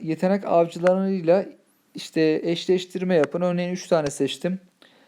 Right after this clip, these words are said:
Şimdi üçü de dört yıldızlı. Bakın hiçbir oyuncu düşmedi bu özelliklere sahip. Kafa diyelim.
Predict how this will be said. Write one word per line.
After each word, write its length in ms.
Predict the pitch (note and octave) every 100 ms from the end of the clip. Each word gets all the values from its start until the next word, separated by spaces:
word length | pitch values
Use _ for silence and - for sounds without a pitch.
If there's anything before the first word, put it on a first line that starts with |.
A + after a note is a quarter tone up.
| _ _ _ _
Şimdi 280 | - F3 F#3+
üçü 200 | A3 G3
de 120 | F#3+
dört 220 | F#3+ F#3 F3
yıldızlı. 640 | D3 C#3+ C#3 D#3+ G3 - _ _ _ _ _ _ _ _ _ _ - _ _ _ _ _ -
Bakın 520 | E3+ F3+ F3+ F3+ F3+
hiçbir 340 | F3 E3+ - D3
oyuncu 320 | D3 D3+ E3+
düşmedi 560 | E3 - C#3+ C3+ D#3+ D#3
bu 200 | D3 C#3+
özelliklere 540 | C#3+ C#3 C3+ C3+ C3
sahip. 480 | C3 C#3 C3+ E3 -
Kafa 360 | - F#3 F#3 D#3+
diyelim. 420 | C3+ C3 D#3+